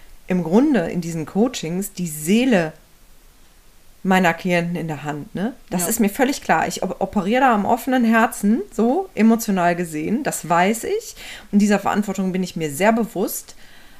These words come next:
Speaker 1: und versuche da so gut wie möglich auch mit umzugehen. Weil das ist ein Riesengeschenk, dass, dass ihr mir da irgendwie macht,
Speaker 2: Mhm.
Speaker 1: ne? Dass, dass
Speaker 2: Ja.
Speaker 1: die Menschen, die mit mir arbeiten, mir dieses Vertrauen schenken und sich so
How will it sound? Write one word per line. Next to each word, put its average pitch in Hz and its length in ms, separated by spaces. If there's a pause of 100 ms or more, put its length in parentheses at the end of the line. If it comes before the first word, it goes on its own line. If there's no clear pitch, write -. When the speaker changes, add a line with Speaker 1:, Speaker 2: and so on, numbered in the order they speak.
(220)
Speaker 1:
und 196 160
versuche 208 560
da 196 280
so 196 120
gut 220 180
wie 196 80
möglich 196 380
auch - 100
mit 185 160
umzugehen. 156 720
Weil 170 140
das 180 160
ist - 180
ein 190 120
Riesengeschenk, 247 880
dass, 190 260 (440)
dass 202 200
ihr 247 140
mir 233 160
da 202 180
irgendwie 220 280
macht, 196 280
Speaker 2:
Mhm. 226 220
Speaker 1:
ne? 233 280
Dass, 226 300
dass 202 160
Speaker 2:
Ja. 185 200 (360)
Speaker 1:
die 254 80
Menschen, 240 340
die 220 60
mit 220 140
mir 214 160
arbeiten, 208 440
mir 202 100
dieses 240 260
Vertrauen 214 560
schenken 175 640
und 180 160
sich - 200
so 233 280